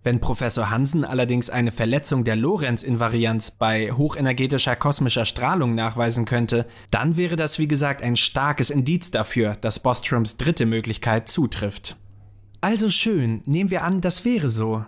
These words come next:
erwidert Carina. „Inwiefern ist das für die Ethikkommission relevant? Halten Sie es etwa für unethisch zu behaupten, unser Universum sei nicht real?“ „Nein, ganz und gar nicht“, widerspricht Morena.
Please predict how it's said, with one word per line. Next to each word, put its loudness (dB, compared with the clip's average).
erwidert 0
Carina. 0
„Inwiefern 0
ist -2
das 0
für 0
die 2
Ethikkommission 0
relevant? 0
Halten 2
Sie 2
es 0
etwa -2
für 2
unethisch 0
zu -2
behaupten, 0
unser 0
Universum 0
sei 0
nicht 0
real?“ 0
„Nein, 0
ganz 0
und 0
gar 2
nicht“, -2
widerspricht 0
Morena. 0